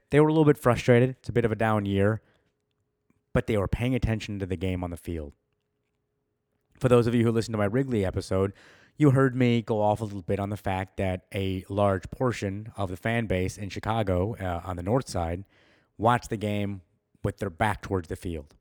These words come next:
and that I'm pretty sure a good percentage of them didn't even know there was a baseball game going on. They went to a social club, and a baseball game broke out behind them. I want to give the White Sox fans that show up year after year a tremendous amount of credit.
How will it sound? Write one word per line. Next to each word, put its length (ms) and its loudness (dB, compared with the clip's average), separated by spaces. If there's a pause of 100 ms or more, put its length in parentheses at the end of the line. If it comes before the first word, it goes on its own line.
(400)
and 180 -6
that 300 -6
I'm 160 -2
pretty 300 -4
sure 360 -4 (240)
a 80 -10
good 200 -6
percentage 440 -6
of 100 -8
them 280 -6
didn't 180 -8
even 220 -8
know 340 -4 (160)
there 100 -6
was 100 -6
a 40 -8
baseball 400 -6
game 220 -10
going 300 -10
on. 180 -16 (520)
They 120 2
went 260 -2
to 120 -4
a 40 -8
social 360 -8
club, 440 -8
and 120 -12
a 20 -14
baseball 380 -6
game 180 -8
broke 220 -10
out 120 -6
behind 320 -10
them. 120 -20 (1900)
I 100 0
want 180 2
to 60 0
give 440 -2 (460)
the 120 0
White 220 4
Sox 240 0
fans 280 -2
that 100 -2
show 280 4
up 200 2
year 240 2
after 240 -4
year 320 -2
a 80 -4
tremendous 680 -4
amount 200 -8
of 60 -10
credit. 360 -12